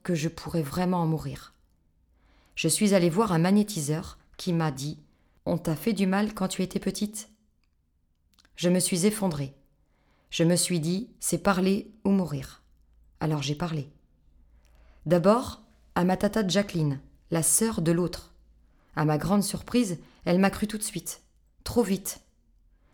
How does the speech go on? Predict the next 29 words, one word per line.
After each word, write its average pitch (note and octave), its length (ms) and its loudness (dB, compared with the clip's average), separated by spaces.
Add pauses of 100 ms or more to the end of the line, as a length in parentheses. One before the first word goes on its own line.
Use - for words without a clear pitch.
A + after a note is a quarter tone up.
(360)
Elle D3+ 160 4
a E3 60 2
fondu G3 320 0
en F#3 80 0
larmes. C3+ 280 -2 (1600)
Quelques F#3+ 260 0
mois A3 220 6
après, G#3+ 460 -2 (260)
elle F3+ 180 4
avouait D3+ 420 2
qu'elle G#3+ 200 4
aussi D3+ 400 -2 (120)
était E3+ 240 2
une G3 320 0
de F3 100 0
ses F3 160 -2
victimes. E3 540 -2 (840)
Et E3+ 80 4
ma F3 140 6
mère F#3+ 280 4
aussi, D3 440 -4
ainsi F#3+ 300 0
que G#3 100 2
leur F#3 180 0
petite G#3+ 320 -4
sœur, D3 340 -6 (180)
et G3+ 100 4
ma G3+ 140 4
cousine, E3+ 520 -2